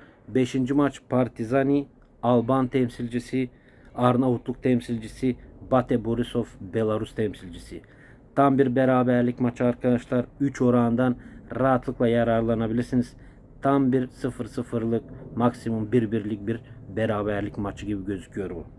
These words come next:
Ve altıncı maçımıza geliyoruz. Altıncı maçımız Shamrock Rovers, İrlanda temsilcisi, Breiðablik, İslanda temsilcisi.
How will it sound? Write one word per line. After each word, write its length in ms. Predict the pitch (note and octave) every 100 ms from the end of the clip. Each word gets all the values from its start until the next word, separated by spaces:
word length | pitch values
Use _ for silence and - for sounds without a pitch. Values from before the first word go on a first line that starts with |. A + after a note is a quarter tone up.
| - - - - - - - - - -
Ve 120 | A#2+ D3
altıncı 400 | C3 C#3+ C3 C#3+
maçımıza 400 | C3+ - A2+ G#2
geliyoruz. 420 | G2 F#2 F2 - - -
Altıncı 480 | C3+ C3 C#3 C3 C#3
maçımız 460 | C#3 B2 C3+ C3+ - - - -
Shamrock 640 | - - C#3+ C3+ B2+ -
Rovers, 360 | A#2+ C#3 C#3 A#2+ -
İrlanda 520 | C3+ B2 C3 C3+ C3 B2
temsilcisi, 760 | B2+ B2 - A#2 - - C3+ - - - - -
Breiðablik, 640 | C3+ B2+ B2 A#2+ B2 A#2+ - - - -
İslanda 520 | B2 - B2+ A#2+ A2
temsilcisi. 680 | - G2+ - F#2+ F2+ - -